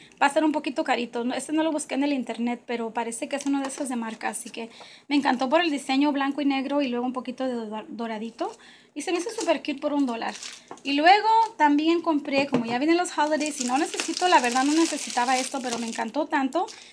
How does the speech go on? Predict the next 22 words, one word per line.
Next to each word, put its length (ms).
Esta 200
ya 160
es 60
de 60
la 120
Goodwill, 400
cinco 300
noventa 380
y 20
nueve. 240
Trae, 640
déjenme 360
ver, 280
trae 180
seis 300
platos. 520
Son 200
chargers, 540
son 380
seis 420
platos 480
y 160